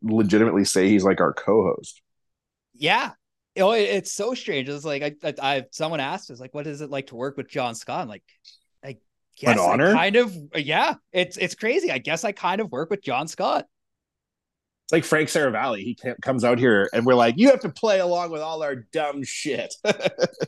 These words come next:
Speaker 1: Right?
Speaker 2: <laughs>
Speaker 1: And he just, like, it's mind-blowing 'cause he's Frank Seravalli, right? And
Speaker 2: Yeah.
Speaker 1: we said to him when we started working together, like, "Please don't rag on Edmonton."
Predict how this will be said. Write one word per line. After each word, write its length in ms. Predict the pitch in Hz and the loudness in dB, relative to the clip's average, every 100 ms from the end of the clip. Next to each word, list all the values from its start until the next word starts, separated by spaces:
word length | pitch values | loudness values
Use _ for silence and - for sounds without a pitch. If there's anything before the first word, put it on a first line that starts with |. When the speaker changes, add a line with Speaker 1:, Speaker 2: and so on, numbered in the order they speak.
| - | -4
Speaker 1:
Right? 360 | 160 156 180 - 190 - 175 | -2 -2 -4 -4 -6 -6 -10
Speaker 2:
<laughs> 300 | - 160 240 | -10 -18 -2
Speaker 1:
And 160 | - 190 | 2 6
he 140 | 202 | 6
just, 340 | 175 196 190 160 | 8 6 6 2
like, 140 | 175 | 2
it's 180 | 170 147 | 2 0
mind-blowing 600 | 135 151 415 151 127 107 | -2 0 0 0 0 -2
'cause 80 | 107 | -6
he's 140 | 113 | -10
Frank 260 | - 123 143 | -6 -6 -2
Seravalli, 560 | 165 139 113 185 180 90 | 0 2 2 0 -4 -6
right? 260 | 85 104 156 | -4 0 2
And 140 | 190 | 2
Speaker 2:
Yeah. 160 | 160 143 - _ _ _ _ _ | 2 -2 -8 _ _ _ _ _
Speaker 1:
we 160 | 151 156 | 6 8
said 220 | - 156 | 8 8
to 100 | 160 | 8
him 80 | 160 | 8
when 140 | 147 | 6
we 80 | 139 | 2
started 260 | 139 135 123 | 0 0 0
working 240 | 120 135 | 0 0
together, 300 | 123 110 101 | 0 0 0
like, 180 | 107 104 - | -4 -8 -14
"Please 640 | - 160 175 175 175 151 | 0 4 6 6 4 2
don't 520 | 117 135 131 127 131 - - | 0 2 4 2 -2 -10 -14
rag 360 | 104 104 110 | -10 -8 -6
on 240 | 107 101 98 | -4 -6 -8
Edmonton." 600 | 87 87 90 85 - _ | -12 -12 -16 -14 -14 _